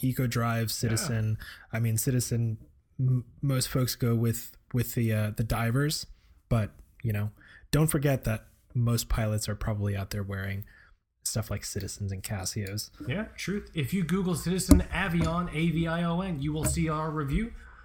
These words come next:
Speaker 2: Um, and yeah, this is actually a, this definitely
Speaker 1: Hundred,
Speaker 2: counts for a
Speaker 1: hundred bucks.
Speaker 2: sports watch. You know what I mean?
Speaker 1: Hundred
Speaker 2: Our,
Speaker 1: bucks.
Speaker 2: our, our hu-, hundred bucks, yeah. T V Judge contributor extraordinaire Baird, uh, uh, did this, and, and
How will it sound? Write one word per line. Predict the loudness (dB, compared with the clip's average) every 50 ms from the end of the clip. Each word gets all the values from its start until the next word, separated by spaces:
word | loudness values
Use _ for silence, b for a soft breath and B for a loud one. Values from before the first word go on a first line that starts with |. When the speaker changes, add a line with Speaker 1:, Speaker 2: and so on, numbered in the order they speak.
| B B B -4
Speaker 2:
Um, | -2 0 2 2 2 2 2 2 2 2 0 -2 -4 -8 -10 -12 -14 -16 -20 -20 -20 -20 -20 _ _ _ _ _ _ _ _ -8
and | -6 -4 -2 0 0
yeah, | 0 0 -2 -4 -4 -4 -2
this | -2 0 0 0
is | 0 0
actually | 0 -2 -2 -2 -2 -4
a, | -4 -4 -8 -12 -16 -20 -20 -20 -20 -20 -20 -20 _ _ _ _ _ _ _ _
this | 0 0 0 0
definitely | -4 -4 -2 -2 2 6 6 6 6
Speaker 1:
Hundred, | 6
Speaker 2:
counts | 2 0 0 0 2 2
for |
a | 4
Speaker 1:
hundred | 4 4
bucks. | 2 0
Speaker 2:
sports | 0 -2 -2 -2 -4 -6
watch. | -8 -8 -10 -12 -12 -14 -14 -10 -6
You | -4 -2
know | -2
what | -2
I | -2
mean? | -2 -2 -2 0
Speaker 1:
Hundred | 2 2 2 2 0
Speaker 2:
Our, | 0 0
Speaker 1:
bucks. | 0 0
Speaker 2:
our, | 0 0 -2 -2
our | -2 -2 -2 -2 -6 -10 -14 -16
hu-, | -14 -14 -14 -14
hundred | -10 -4 -2 0 0 0 -2 0
bucks, | 0 0 0 2
yeah. | 0 -2 -2 -2 B B B B B B B B B B B _ _ _ _
T | 0 2 2
V | 2
Judge | 2 0 0 -2
contributor | -2 -2 0 0 0 0 0 -2
extraordinaire | -2 -4 -4 -2 -2 -2 -2 -2 -2 0 -2
Baird, | 0 0 0 0 0 0 0 -2 -4 -8 -10 -8
uh, |
uh, | -4 -4 -2 -2 -4 -4 -4 -2 -2 -2
did | 0 0 -2 -2 -2
this, | 0 0 0 -2 -2
and, | -4 -4 -2 -2 -4 -4 -6 -8
and | -8 -8 -8 -8 -10